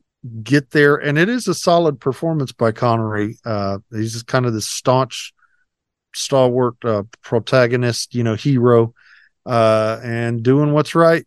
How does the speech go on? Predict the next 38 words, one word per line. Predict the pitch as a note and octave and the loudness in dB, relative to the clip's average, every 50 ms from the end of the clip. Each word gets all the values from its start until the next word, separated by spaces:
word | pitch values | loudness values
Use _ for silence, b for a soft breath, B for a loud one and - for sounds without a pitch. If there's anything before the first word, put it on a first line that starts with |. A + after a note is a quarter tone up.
| _ _ - | _ _ -10
despite | A#2 A#2+ A2 - - - _ _ _ _ - C#3+ C#3+ C#3 C3+ C3 | -8 -8 -8 -8 -10 -14 _ _ _ _ -2 0 2 2 4 4
everybody | C3+ C3 C3+ B2+ B2+ C3+ C3 B2+ A#2+ | 2 2 2 2 2 2 2 2 2
telling | - D3 C#3 C3+ C3+ C3 | 0 0 0 0 0 -2
him | B2+ B2 A#2+ | -4 -4 -4
to | A#2 A2 - _ - | -6 -8 -10 _ -10
turn | - B2 A#2+ A#2+ A#2+ | -6 -4 -4 -2 -2
a | A2 | -2
blind | G#2+ A#2 A#2 A#2 A2+ A2 G#2 | -2 0 0 0 0 0 0
eye. | A2 A2 G#2+ G#2 G2+ G2 | 0 0 0 -2 -4 -6
So | - - A2+ G2+ G2 - B B B B B B B | -6 -6 -6 -6 -6 -6 B B B B B B B
saw | - - F3+ F3 | 0 4 4 4
this | E3+ F3 D#3 - | 4 4 2 0
movie | E3+ E3+ E3 D#3+ D#3+ D#3+ D3+ | 0 2 2 2 2 2 0
in | D3 D3 | 0 -2
the | C#3 | -4
theater | B2 - D#3 D#3 D3+ D3 C#3+ C3+ | -4 -2 -2 0 0 2 0 0
with | C3+ A#2 - | 0 -2 -4
my | C3 A#2 A2+ | -4 -6 -6
father, | - - D3+ D3 D3 C#3+ C#3+ C#3+ C#3+ C#3 C#3+ C#3 | -2 2 2 4 4 4 4 4 2 2 0 -2
and, | - A2 G#2+ G#2+ A2 A2 | -6 -8 -8 -6 -6 -4
uh, | A2 G#2+ G#2 G#2+ G#2 G2+ _ b b b b b b b b _ _ - | -4 -4 -4 -4 -6 -8 _ b b b b b b b b _ _ 0
it, | C3+ D3+ E3+ D#3 - - | 0 0 0 0 -2 2
uh, | E3 D3+ C#3+ C3 - | 4 6 6 6 4
I | C#3 C3 C3 B2+ | 2 0 2 2
own | C3 B2+ C3+ C#3 C#3+ | 0 0 0 0 0
it, | D3+ C#3+ | 0 -2
of | C3+ - | -2 -2
course, | - C#3 C3+ B2+ - | 0 0 0 0 -2
like | C#3 B2+ - | -4 -4 -4
I | - B2 | -4 -6
said, | - - C3+ A#2+ A2+ | -4 -2 -4 -2 -2
with | A2+ A2+ - | -4 -2 0
all | B2+ B2+ B2+ B2 | 0 2 2 0
of | A2+ A2 | 0 0
these, | A2 A2 G#2 - - - | -2 -2 -4 -6 -10 -12
I | A#2 A2 A2 A2 | -10 -8 -8 -6
own | A#2 B2 B2 B2+ | -6 -6 -4 -4
'em. | B2 A#2+ A#2+ A#2 | -4 -4 -4 -6